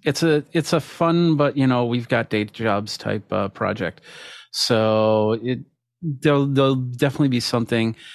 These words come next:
to make it in a regular segment. I don't think that, that that's a possibility, but it doesn't hurt to have people on and find people that can help build this song and then create second hours from that.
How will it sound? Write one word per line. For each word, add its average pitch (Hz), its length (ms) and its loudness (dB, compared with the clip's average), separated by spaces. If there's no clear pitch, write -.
to 131 100 2
make 131 200 4
it 127 80 2
in 113 100 2
a 104 80 0
regular 107 400 0
segment. 117 640 0
I 113 100 0
don't 110 160 -2
think 104 200 -6
that, 101 160 -6
that 101 180 -2
that's 113 260 -2
a 101 60 -6
possibility, 113 960 -2
but 113 320 -2
it 131 120 0
doesn't 117 380 2
hurt - 420 -4
to 120 180 -2
have 104 300 -2
people 110 320 -6
on 107 360 -2
and 110 200 0
find 107 240 0
people 107 280 -4
that 101 160 0
can 104 120 -6
help 104 340 -4
build 110 260 0
this 107 140 -2
song 104 340 -4
and 110 120 -4
then 104 340 -4
create 101 260 -6
second 101 260 -6
hours 82 240 -8
from 90 240 -8
that. 107 400 -2